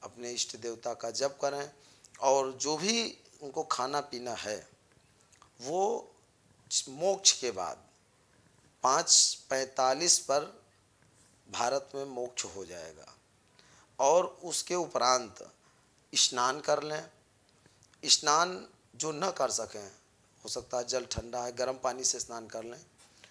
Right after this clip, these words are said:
और स्नान के उपरांत मंदिर में पूजन करें और दान करें, क्योंकि ग्रहण या संक्रांति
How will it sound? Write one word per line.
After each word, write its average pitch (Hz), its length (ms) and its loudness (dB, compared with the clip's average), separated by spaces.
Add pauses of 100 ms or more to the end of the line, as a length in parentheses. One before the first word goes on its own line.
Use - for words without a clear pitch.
(420)
और 117 440 -4
स्नान 147 460 6
के 160 60 -6
उपरांत 139 760 -4 (1120)
मंदिर 127 360 -2
में 131 240 -4
पूजन 120 360 -4
करें 135 400 -4 (680)
और 160 400 4
दान 123 260 4
करें, 85 340 -12 (560)
क्योंकि 139 320 -6
ग्रहण 127 480 -2 (760)
या 123 140 -4
संक्रांति 135 1000 4